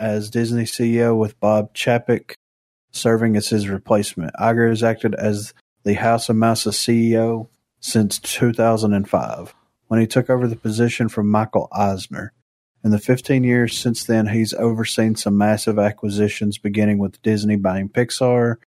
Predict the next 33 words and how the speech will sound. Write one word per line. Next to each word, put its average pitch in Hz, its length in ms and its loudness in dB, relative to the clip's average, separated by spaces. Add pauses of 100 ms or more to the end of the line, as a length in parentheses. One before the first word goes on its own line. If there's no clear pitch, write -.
(320)
in 104 180 2
two 110 140 0
thousand 104 480 0
six. - 580 -2 (560)
Under 107 460 2
Iger's 110 480 0
watch, 110 400 0
Disney 110 320 0
went 107 220 2
on 104 160 2
to 101 40 0
purchase 104 460 -4
Marvel 110 560 2
for 98 180 -2
four 104 320 0
billion, 117 600 0 (380)
followed 110 240 2
by 101 160 0
its 95 100 -6
four 113 240 0
billion 107 380 2
deal 107 260 2
with, 98 140 -4 (200)
for - 180 -6
Lucasfilm, 117 960 0 (340)
and 110 240 2
of - 120 -4
course 107 380 0
their 104 380 2
seventy-one 107 680 -6
point 104 320 -4
three 110 220 2
billion 104 500 2